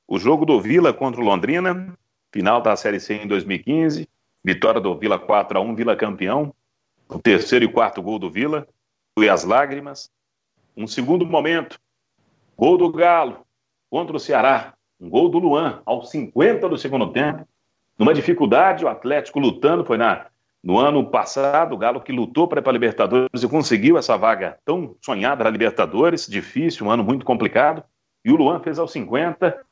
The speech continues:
e eu também, nesse jogo, fui às lágrimas. E um outro grande jogo, Brasil três, Argentina zero,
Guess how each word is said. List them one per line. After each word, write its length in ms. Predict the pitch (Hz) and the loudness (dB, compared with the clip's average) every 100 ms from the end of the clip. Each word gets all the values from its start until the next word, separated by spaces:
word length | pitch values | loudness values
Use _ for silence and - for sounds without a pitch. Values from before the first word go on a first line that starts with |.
| _ _ _ _ _ | _ _ _ _ _
e 120 | 87 | 2
eu 140 | 135 151 | 4 4
também, 420 | 127 117 170 - | 2 2 0 -4
nesse 460 | 98 123 202 - 147 | 2 4 4 2 -6
jogo, 340 | 110 147 151 - | -4 -4 -4 -6
fui 140 | 156 | -2
às 140 | 156 107 | 0 2
lágrimas. 640 | 104 98 90 80 - - _ _ _ - | 2 2 -2 -10 -16 -20 _ _ _ -2
E 40 | |
um 40 | 226 | 2
outro 240 | 226 208 | 2 2
grande 260 | 135 180 185 | -4 -4 2
jogo, 400 | 202 208 214 - _ _ _ _ _ _ _ | 4 4 0 -12 _ _ _ _ _ _ _
Brasil 420 | 156 - 120 185 | 2 2 0 -2
três, 400 | - 147 180 190 | -2 -2 0 0
Argentina 480 | 170 143 110 156 170 | -2 -4 -6 -4 -4
zero, 440 | 95 101 147 165 | 2 4 4 2